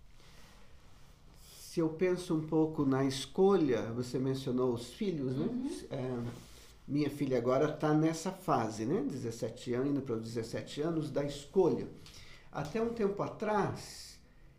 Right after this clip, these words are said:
Speaker 1: é, eu não tava bem resolvido com isso. Acho que Deus veio trabalhando no meu coração, porque se eu olho a geração dos meus pais, meu pai é alguém que não teve a oportunidade de estudar, qual era o pensamento que eles tinham?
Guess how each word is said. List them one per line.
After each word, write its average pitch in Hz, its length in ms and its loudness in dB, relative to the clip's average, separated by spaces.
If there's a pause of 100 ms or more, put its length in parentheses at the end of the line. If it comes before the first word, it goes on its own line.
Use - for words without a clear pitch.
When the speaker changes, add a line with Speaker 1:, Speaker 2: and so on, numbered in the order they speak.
Speaker 1:
é, 151 640 0
eu 139 120 0
não 151 120 0
tava 180 260 0
bem 160 180 2
resolvido 180 560 0
com 226 220 0
isso. 113 240 -2
Acho 113 120 -4
que 127 60 -4
Deus 131 220 6
veio 143 420 0 (100)
trabalhando 143 600 4
no 160 80 4
meu 139 200 2
coração, 131 680 -2 (380)
porque 160 260 0
se 175 160 -2
eu 170 80 2
olho 208 260 2
a 165 60 6
geração 156 760 0
dos 170 200 -2
meus 135 360 0
pais, 143 800 0
meu 123 180 4
pai 127 320 2
é 127 40 6
alguém 127 260 0
que 135 120 -4
não 123 200 0
teve 127 240 0
a 123 40 4
oportunidade 117 760 -2
de 113 100 -6
estudar, 123 640 0
qual 175 120 2
era 214 100 2
o 226 100 0
pensamento 147 720 -2
que 151 120 -6
eles 135 240 -2
tinham? 117 480 0